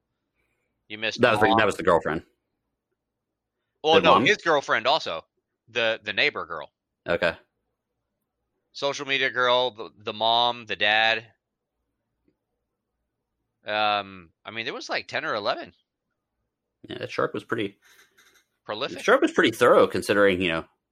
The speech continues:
Speaker 2: if you don't wanna be eaten by a shark, just don't go near the damn water. Just
Speaker 1: Yeah, you'd think it'd be easy to avoid.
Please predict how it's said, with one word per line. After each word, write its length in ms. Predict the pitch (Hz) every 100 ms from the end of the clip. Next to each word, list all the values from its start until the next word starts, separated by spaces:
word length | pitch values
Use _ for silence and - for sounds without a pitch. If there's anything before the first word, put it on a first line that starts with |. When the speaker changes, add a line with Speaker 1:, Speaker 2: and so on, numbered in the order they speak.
| _ _ _
Speaker 2:
if 160 | 87 104
you 40 |
don't 60 | 110
wanna 120 | 127
be 80 | 101
eaten 140 | 110
by 100 | 98
a 40 | 78
shark, 240 | 117 110
just 120 | -
don't 180 | - 87
go 120 | 95
near 160 | 90 90
the 80 | 85
damn 260 | 80 87
water. 280 | 78 87 78 - _ _ _ _ _ _ _ _ _ _ _ _ _ _ _ _
Just 100 | - _
Speaker 1:
Yeah, 140 | 156 185
you'd 280 | 165 156 143
think 220 | 202 196
it'd 140 | 185
be 260 | 151 165 131
easy 220 | 139 143
to 100 | 127 120
avoid. 400 | 104 117 101